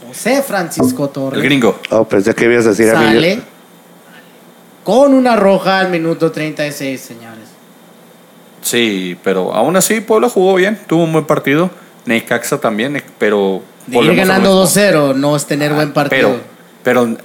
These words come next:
Speaker 2: al Necaxa le, le duele la defensa, ya lo habíamos dicho, o sea, sigue Ventura,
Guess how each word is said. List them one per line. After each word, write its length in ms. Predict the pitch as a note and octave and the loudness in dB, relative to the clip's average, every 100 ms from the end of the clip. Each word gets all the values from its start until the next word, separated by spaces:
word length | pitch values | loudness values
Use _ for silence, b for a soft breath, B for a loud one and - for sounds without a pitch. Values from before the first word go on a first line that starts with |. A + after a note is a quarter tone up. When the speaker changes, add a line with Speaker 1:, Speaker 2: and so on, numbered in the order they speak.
| - - | -20 -8
Speaker 2:
al 180 | A2+ B2 | -2 0
Necaxa 500 | A#2+ A2+ G#2+ - C3+ | 0 -2 -4 -2 2
le, 160 | C#3 G#2+ | 2 2
le 120 | G#2 | 2
duele 240 | G2+ A2 | 2 2
la 120 | B2+ B2 | 2 2
defensa, 520 | F#2+ A2+ C3+ F3 A#2+ | 0 -2 -4 0 0
ya 100 | G#2 | 2
lo 60 | A#2+ | 2
habíamos 260 | A#2+ B2 | 0 0
dicho, 240 | C3 - A2+ | -4 -2 -2
o 20 | |
sea, 420 | G#2 G2 F2+ - - | 0 -2 -2 -6 -4
sigue 220 | B2+ C3 | 0 2
Ventura, 840 | C#3 A2 B2+ B2+ C3+ C#3 C#3 C3+ | 2 0 2 4 4 4 2 0